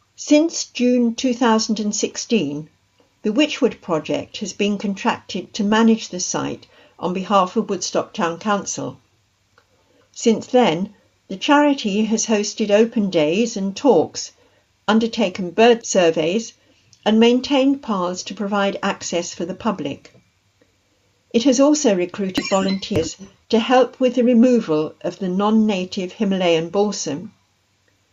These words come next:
The meadows have, in fact, in recent times, been grazed by Dexter cattle to help control the Himalayan balsam.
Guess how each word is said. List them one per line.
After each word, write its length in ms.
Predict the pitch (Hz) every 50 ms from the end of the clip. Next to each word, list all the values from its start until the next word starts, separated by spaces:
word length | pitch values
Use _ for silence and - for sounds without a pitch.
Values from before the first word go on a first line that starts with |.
| _ _ _ _ _ _ _ _ _ _ _
The 80 | - 190
meadows 540 | 196 220 254 294 294 214 160 143 147 147 -
have, 200 | 208 226 196 208
in 160 | 190 180 185
fact, 580 | - - 240 220 185 - - _ - - - - -
in 140 | 175 170 165
recent 380 | 196 254 302 - - - - -
times, 480 | 202 185 151 147 156 170 175 170 - _ _ _ _ _ -
been 220 | - 196 196 190
grazed 480 | 190 214 240 262 233 180 160 - - -
by 160 | - 185 185
Dexter 460 | 180 - 233 - - - - - 185
cattle 580 | 180 - - 233 247 - - 151 120 127 151 - _
to 100 | - 220
help 320 | 202 185 240 240 226 - -
control 480 | - 214 202 - - 254 254 233 202
the 120 | 156 160 165
Himalayan 560 | - 202 180 165 156 160 151 151 151 151 151
balsam. 560 | 151 156 147 135 - - - 139 139 156 160